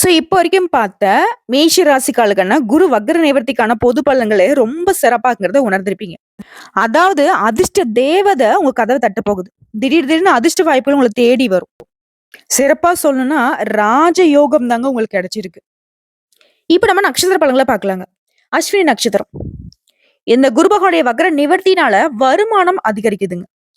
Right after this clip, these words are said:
செவ்வாய் கேதுவுடைய அம்சத்துல பிறந்திருக்கூடிய உங்களுக்கு இந்த குருவினுடைய வக்ர நிவர்த்தினால பண வரவுங்கிறது தாராளமா கிடைக்கும். நினைச்சதெல்லாம் செய்து முடிப்பீங்க. சுப நிகழ்ச்சிகள் நடக்கும். பாக்யாதிபதி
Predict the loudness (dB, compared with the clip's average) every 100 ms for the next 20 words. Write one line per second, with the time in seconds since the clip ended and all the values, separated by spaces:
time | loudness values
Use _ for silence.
0 | _ _ _ -8 0 0 0 -2 0 0
1 | 0 -2 0 2 2 2 2 0 -2 -2
2 | 0 0 2 0 0 -2 0 -2 -2 -4
3 | 0 0 0 -2 -2 -4 -4 _ _ _
4 | _ _ _ _ _ _ _ _ _ _
5 | 2 2 4 4 4 2 2 2 2 2
6 | 0 0 0 2 2 0 0 0 2 0
7 | 0 -2 0 2 2 2 0 0 -2 -2
8 | -2 0 0 2 0 0 -2 -2 -4 -6
9 | -18 _ _ _ _ _ _ -6 0 0
10 | 0 0 2 0 -2 _ -6 -2 0 0
11 | 0 -2 -4 -6 -8 -6 -2 0 0 0
12 | 2 2 0 0 0 0 0 0 2 2
13 | 2 0